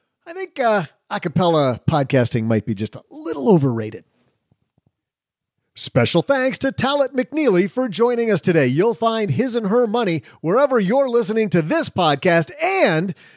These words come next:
you'll find their award-winning YouTube channel, um, over on, uh,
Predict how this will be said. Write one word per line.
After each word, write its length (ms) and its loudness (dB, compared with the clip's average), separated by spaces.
you'll 240 -2
find 360 -2
their 200 0
award-winning 840 0
YouTube 520 0
channel, 520 0
um, 340 0
over 360 0
on, 220 0
uh, 240 0